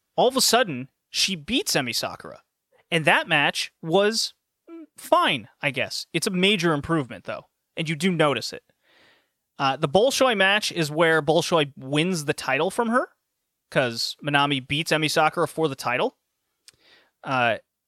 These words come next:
the Bolshoi match was just all mat work for only ten minutes. And none of these matches go much longer than ten minutes. They're all about that same. So I'm like, "Hmm, what happened here?"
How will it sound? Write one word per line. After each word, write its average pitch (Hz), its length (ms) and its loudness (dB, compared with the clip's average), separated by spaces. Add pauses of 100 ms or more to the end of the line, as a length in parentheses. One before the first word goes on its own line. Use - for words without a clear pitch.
(160)
the 156 80 -8
Bolshoi 202 480 4
match 156 320 2
was 147 120 -2
just 143 300 -2
all 160 220 4
mat 147 260 2
work 131 180 -2
for 147 200 -6
only 156 240 -2
ten 135 240 -6
minutes. 110 420 -10
And 160 160 0
none 233 140 4
of 320 80 -4
these 180 160 0
matches 160 420 0
go 139 540 2
much 147 340 0
longer 135 340 0
than 120 180 -6
ten 123 200 -8
minutes. 95 300 -12
They're 147 140 -2
all 160 300 2
about 139 260 0
that 117 180 0
same. 101 320 -6 (720)
So - 160 -8
I'm 202 80 -2
like, 190 240 -2 (320)
"Hmm, 208 380 -2 (1040)
what 262 160 -2
happened 156 480 -2
here?" 92 300 -16